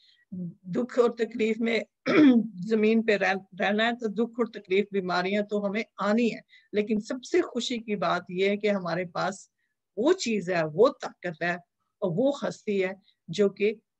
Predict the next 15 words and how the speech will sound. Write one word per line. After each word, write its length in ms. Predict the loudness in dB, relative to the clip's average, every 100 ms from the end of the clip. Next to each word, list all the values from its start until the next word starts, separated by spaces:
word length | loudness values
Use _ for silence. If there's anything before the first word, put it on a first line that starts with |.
| -10
हमें 260 | -4 -2 -2
हर 160 | -2 -2
उस 220 | -4 -10 -6
बीमारी 340 | -4 -2 -4
से 260 | -4 -6 -6 _ _ _ -8
निजात 400 | -6 -2 -2 -2
दे 220 | -6 -6
सकती 360 | -6 -8 -4
है 100 | 2
और 140 | 2 2
हमें 220 | -2 -4
हिकमत 460 | -6 -8 -4 -2 0
दे 200 | 0 -2
सकती 380 | -4 -10 -6
है 160 | -6 -6